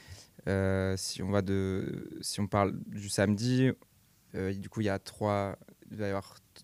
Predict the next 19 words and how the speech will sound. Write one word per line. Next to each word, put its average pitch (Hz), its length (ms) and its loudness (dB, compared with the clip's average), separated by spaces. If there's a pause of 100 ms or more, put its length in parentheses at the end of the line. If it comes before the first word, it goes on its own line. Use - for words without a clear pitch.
trois 104 220 -4
moments. 117 580 2
Euh, 95 380 -4
il - 20 -4
y 98 60 0
a 98 60 0
Zeze, 110 540 2 (680)
qui 104 100 -4
a, 92 360 0
qui - 320 -8
a 95 160 0
un, - 100 -4
un 104 140 0
duo, 107 360 4
euh, 95 380 0 (380)
qui - 100 -14
vient 101 140 0
de 95 40 -2
Paris. 113 540 2